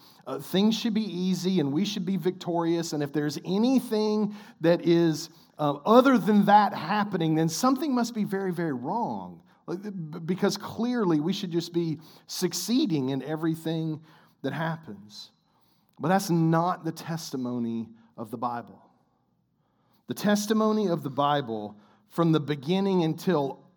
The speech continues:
almost the very end. Th-, the story changes at the end. Uh, spoiler alert if you haven't read it, but it turns out pretty good. Um, the, the story from the beginning until almost the very end is this biblical truth that I have in your sermon notes, if you're somebody who likes to follow along with those,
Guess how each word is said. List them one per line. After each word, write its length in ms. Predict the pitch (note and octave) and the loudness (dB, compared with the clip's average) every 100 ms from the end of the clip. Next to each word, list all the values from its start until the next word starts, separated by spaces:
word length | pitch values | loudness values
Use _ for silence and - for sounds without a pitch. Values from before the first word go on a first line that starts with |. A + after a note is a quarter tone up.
| _ | _
almost 1080 | - F3+ G3 F#3 D3 B2 G#2+ G#2 G#2+ - G#2+ | 0 2 4 4 4 0 -4 -10 -12 -14 -10
the 80 | A#2+ | -8
very 500 | B2 A#2+ A2+ A2+ G#2 | -6 -6 -6 -8 -12
end. 360 | F#2 - F#2 _ _ _ - | -16 -18 -20 _ _ _ -20
Th-, 100 | - | -20
the 140 | A#2 A2+ | -10 -8
story 360 | A2+ D3+ B2+ A#2 | -6 -6 -4 -6
changes 460 | A2+ A2+ G#2 G2+ | -6 -4 -6 -8
at 140 | G#2+ G#2 | -12 -12
the 80 | |
end. 400 | G2+ A2 G2+ G2 - - | -14 -12 -12 -14 -18 -20
Uh, 160 | G2 | -20
spoiler 440 | F#2+ - A#2 A2 G#2 | -18 -12 -10 -8 -8
alert 240 | G#2 G2+ | -10 -12
if 80 | G#2 | -10
you 80 | A2+ | -10
haven't 140 | G#2 | -8
read 180 | G#2 A#2 | -10 -10
it, 160 | F#2+ F2+ | -12 -18
but 60 | |
it 340 | G#2+ _ _ - | -20 _ _ -8
turns 160 | C3 | -6
out 140 | C3 G#2 | -4 -6
pretty 160 | A#2+ | -6
good. 260 | B2+ A#2 - - - - - | -6 -8 -12 -20 -20 -20 -4
Um, 500 | D3+ D3 B2 G#2+ - - - | 0 2 0 -4 -12 -20 -10
the, 240 | D#3 C#3+ | -8 -4
the 300 | C#3+ B2+ C#3+ | -6 -6 -8
story 280 | D3 - G#3 | -4 6 6
from 120 | A3+ | 6
the 60 | A3 | 4
beginning 420 | G3 E3+ A3 A3 | 4 4 6 6
until 240 | G#3 G#3 - | 6 4 4
almost 560 | F#3+ B3 D4 A#3+ A3 | 8 10 10 8 6
the 80 | E3+ | 0
very 340 | D#3+ F3 E3 C#3 C3+ | 0 2 2 0 -4
end 340 | A#2+ A2+ A#2 - _ _ - _ - | -6 -8 -10 -14 _ _ -20 _ -6
is 220 | D3 D3 | -4 2
this 200 | E3+ E3+ | 4 2
biblical 500 | B2 F3 F3 E3+ D#3 | 0 0 0 0 -2
truth 380 | C#3+ D#3 C#3+ C#3 | -2 0 0 0
that 120 | C3 | -2
I 80 | B2+ | -2
have 180 | C#3+ C3+ | -2 -2
in 100 | B2+ | -2
your 160 | B2 | -2
sermon 360 | A#2+ D3+ D3+ C#3+ | -2 -2 0 -2
notes, 280 | B2+ A#2 A#2 | -4 -6 -10
if 80 | |
you're 80 | A#2 | -10
somebody 340 | A#2 C3+ B2+ A#2+ | -10 -8 -8 -6
who 80 | |
likes 240 | B2 B2 - | -6 -8 -10
to 60 | |
follow 300 | A#2+ C3+ B2 | -10 -8 -6
along 240 | A#2 A#2+ A#2+ | -8 -8 -8
with 120 | A2+ | -10
those, 340 | A2+ G#2+ G#2 | -12 -12 -14